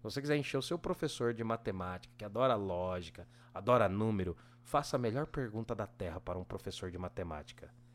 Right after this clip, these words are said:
A matemática foi inventada ou descoberta?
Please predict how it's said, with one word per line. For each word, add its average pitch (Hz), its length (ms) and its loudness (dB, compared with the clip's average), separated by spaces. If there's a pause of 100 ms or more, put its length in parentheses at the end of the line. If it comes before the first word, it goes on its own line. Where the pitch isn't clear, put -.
(300)
A 90 80 -2
matemática 92 640 0
foi - 180 -4
inventada 123 1000 4 (140)
ou 147 100 0
descoberta? 104 960 -2